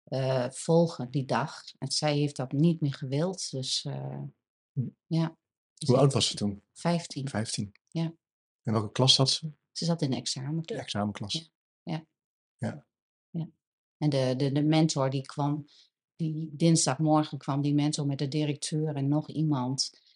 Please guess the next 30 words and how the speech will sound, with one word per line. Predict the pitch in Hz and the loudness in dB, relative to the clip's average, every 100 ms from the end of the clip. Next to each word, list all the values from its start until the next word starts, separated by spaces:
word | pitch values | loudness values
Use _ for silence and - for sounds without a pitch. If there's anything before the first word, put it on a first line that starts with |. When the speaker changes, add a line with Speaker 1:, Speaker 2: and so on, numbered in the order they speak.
| _ _ _ _ _ _ | _ _ _ _ _ _
Speaker 1:
En | - 156 | -2 2
ook | 185 190 - | 4 4 2
toen | - 220 175 | 4 6 6
heeft | 143 143 - | 2 0 -2
ze | 131 | 0
niks | 147 151 - | 0 0 -2
verteld | - - 151 139 113 - | -4 -4 -2 -2 -6 -8
van | - 131 | -6 -2
wat | 131 135 | -2 -2
er | 143 | -4
aan | 120 123 | -4 -4
de | |
hand | 123 139 156 - | -2 0 -2 -2
was. | 98 107 - - | -8 -6 -2 0
Speaker 2:
Nee. | 113 | 2
Speaker 1:
Dat | 104 | 0
hoorden | - 160 156 | 0 0 2
wij | 139 135 | 2 0
dus | 135 135 | -2 -4
pas | - 120 - - - _ _ _ _ _ - | -4 -6 -4 -4 -6 _ _ _ _ _ -12
van | - 143 - - _ - | -4 -4 -4 -12 _ -18
die | - 151 143 | -4 0 2
twee | - 156 139 | 4 4 4
leerlingen, | 156 165 143 139 135 | 4 4 4 2 0
die | - | -2
twee | - 147 | 0 2
meisjes | 143 143 151 - 135 | 4 2 2 0 -2
die | - 143 143 | -4 -2 -2
haar, | 139 135 135 | -4 -4 -4
eh, | 127 123 120 120 | -4 -2 -2 -4